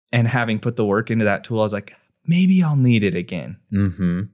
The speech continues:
Speaker 1: Thank goodness it's been a few years. I haven't had to pull
Speaker 2: Mm-hmm.
Speaker 1: apart the rear end on that truck, but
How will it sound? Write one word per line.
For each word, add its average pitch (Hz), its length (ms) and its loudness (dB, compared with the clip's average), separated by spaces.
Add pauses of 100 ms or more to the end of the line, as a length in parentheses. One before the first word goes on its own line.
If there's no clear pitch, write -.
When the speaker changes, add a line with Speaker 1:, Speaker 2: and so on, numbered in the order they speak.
(100)
Speaker 1:
Thank 131 220 2
goodness 127 320 2
it's 120 140 -10
been 117 180 0
a 110 60 -2
few 113 180 -2
years. 104 380 -2
I 98 80 -4
haven't 101 200 -4
had 104 160 -4
to 98 120 -4
pull 101 100 -2
Speaker 2:
Mm-hmm. 90 120 -2
Speaker 1:
apart 98 260 -8
the 101 80 -6
rear 98 200 -6
end 95 220 -6
on 95 100 -6
that 87 140 -10
truck, - 380 -14
but - 260 -6